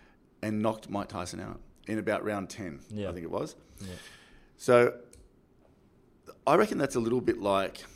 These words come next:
Speaker 1: um, where we're at now. So, like, w-, stamina is the key.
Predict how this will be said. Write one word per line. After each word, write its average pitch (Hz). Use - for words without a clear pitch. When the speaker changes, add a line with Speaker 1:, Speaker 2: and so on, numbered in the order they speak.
Speaker 1:
um, 82
where 92
we're 82
at -
now. 78
So, -
like, 98
w-, 110
stamina 120
is 90
the 92
key. 85